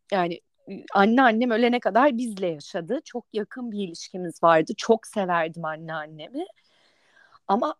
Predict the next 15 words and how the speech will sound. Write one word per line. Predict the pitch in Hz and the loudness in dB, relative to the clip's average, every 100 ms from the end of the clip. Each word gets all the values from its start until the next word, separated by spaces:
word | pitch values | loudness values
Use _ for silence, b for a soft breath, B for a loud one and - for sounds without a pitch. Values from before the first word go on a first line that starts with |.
| - | 0
annem, | 311 370 370 262 196 - | 0 2 -4 -8 -10 -10
anneannem | 220 233 285 339 302 247 220 208 | -6 -4 -4 -4 -6 -6 -8 -8
öldüğünde | - 269 311 269 240 208 180 294 440 508 _ _ _ _ _ _ _ | -4 0 -2 -4 -6 -8 -2 0 0 -6 _ _ _ _ _ _ _
çok | - 440 - | 0 2 2
üzüldüğü | 277 269 220 190 226 | 0 -2 -8 -6 -8
için | 208 - 415 - _ _ _ | -8 -6 -8 -8 _ _ _
çok | 381 370 | 0 0
üzüldüm. | 302 175 165 143 160 165 _ _ _ _ _ _ _ _ _ _ _ _ _ _ _ | 0 -2 -2 -4 -12 -20 _ _ _ _ _ _ _ _ _ _ _ _ _ _ _
Ve | 302 | -2
bir | - | -2
şekilde | - 320 285 277 269 | -4 -4 -2 -6 0
anneannemden | 285 285 302 339 320 294 277 269 262 320 359 | 0 0 2 2 2 0 -4 -4 -4 -2 -2
kendimi | 330 294 220 220 196 | -2 -6 -6 -8 -10
uzaklaştırdım. | 190 196 185 _ 196 214 - 196 214 320 | -4 -4 -4 _ -12 -12 -10 -8 -6 -6
Neredeyse | 339 320 285 262 254 330 330 | 0 0 0 -4 -8 -4 -4